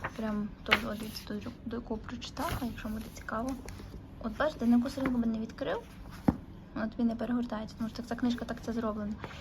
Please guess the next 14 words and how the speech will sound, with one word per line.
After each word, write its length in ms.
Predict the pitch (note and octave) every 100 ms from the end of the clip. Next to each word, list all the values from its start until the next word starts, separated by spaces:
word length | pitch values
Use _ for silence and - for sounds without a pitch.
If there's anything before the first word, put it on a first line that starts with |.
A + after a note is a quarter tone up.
| - -
Тут 180 | - C#4+
є 80 | E4
українська, 420 | - D#4 E4+ D#4+
російська 400 | D#4 D#4+ - B3+
мова, 340 | A3+ A#3 A#3+
тут 140 | A#3 A3+
документи, 760 | A#3+ A#3+ A#3 G#3 G#3+ G#3+ G#3
бачите, 520 | G#3 G#3+ G#3+ G#3+ - G3
допити, 560 | G3+ G#3+ G#3+ G#3 F#3+
протоколи 760 | - B3 A#3 A#3 - G#3 G#3 G#3
всякі. 380 | G3+ - G3+ -
Тобто 260 | A3 - - - - - -
ця 100 | -
книжка, 520 | D4 F#4 - -